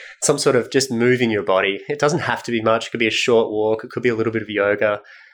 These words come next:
Really simple practices that don't cost you much time or energy, but can have a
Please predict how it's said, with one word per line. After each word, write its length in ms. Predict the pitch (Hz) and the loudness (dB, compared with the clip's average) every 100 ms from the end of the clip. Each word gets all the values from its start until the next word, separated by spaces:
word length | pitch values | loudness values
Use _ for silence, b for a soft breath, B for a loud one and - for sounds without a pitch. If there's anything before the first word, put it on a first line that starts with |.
| B B - | B B -10
Really 380 | 131 165 151 | -2 2 2
simple 360 | - 123 117 117 | 2 0 0 -2
practices 640 | - 90 - 113 113 110 | -2 -4 -4 -4 -2 -2
that 220 | - - | -6 -4
don't 280 | - 120 120 | 0 0 0
cost 360 | - 117 - - | -4 -4 -2 -2
you 100 | 110 | 0
much 300 | 104 - - | 0 -2 -6
time 280 | 98 98 101 | -2 -2 -2
or 120 | 98 | -6
energy, 500 | 104 117 127 160 190 b b b 123 | -8 -8 -8 -8 -8 b b b -4
but 100 | 113 | -2
can 100 | 120 | -2
have 100 | |
a 120 | 110 | -4